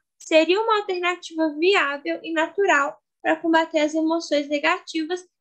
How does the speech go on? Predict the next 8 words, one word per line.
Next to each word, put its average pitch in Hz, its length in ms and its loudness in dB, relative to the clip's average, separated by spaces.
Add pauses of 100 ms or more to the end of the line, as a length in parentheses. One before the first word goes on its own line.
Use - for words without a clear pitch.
(120)
que 339 80 0
acarretam 320 580 0
essas 302 280 -6
doenças. 254 600 0 (2250)
E 359 80 4
aí 359 340 4
a 370 60 2
gente 339 560 -2